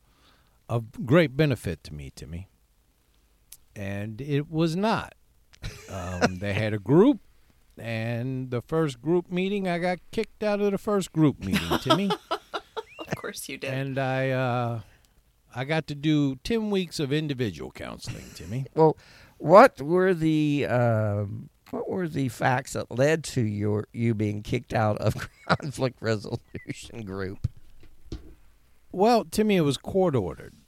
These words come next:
Speaker 1: and, uh, being court ordered,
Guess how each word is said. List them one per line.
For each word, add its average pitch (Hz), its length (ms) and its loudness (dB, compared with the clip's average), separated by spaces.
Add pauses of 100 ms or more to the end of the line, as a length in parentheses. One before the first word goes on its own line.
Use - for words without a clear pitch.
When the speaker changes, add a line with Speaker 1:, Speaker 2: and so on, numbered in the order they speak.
(160)
Speaker 1:
and, 98 480 -4
uh, 92 380 -4 (1200)
being 208 280 2
court 135 340 2
ordered, 131 460 0